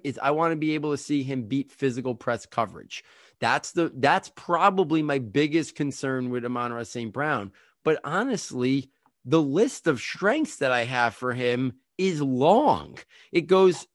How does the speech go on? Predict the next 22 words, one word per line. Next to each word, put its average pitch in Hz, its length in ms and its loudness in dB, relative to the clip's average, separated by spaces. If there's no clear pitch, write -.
good 190 240 8
to 208 80 6
very 175 320 4
good 165 280 2
athleticism, 135 840 0
burst, 156 400 4
quickness, 139 580 -2
movement 143 480 2
skills, 101 440 -2
above 160 340 4
average 156 440 0
long 151 280 2
speed, 101 420 -6
can 123 200 -2
win 175 160 2
at 170 120 2
all 156 180 2
three 151 300 -2
levels 139 400 -2
of 135 80 -2
the 127 60 -2
field, 120 480 -2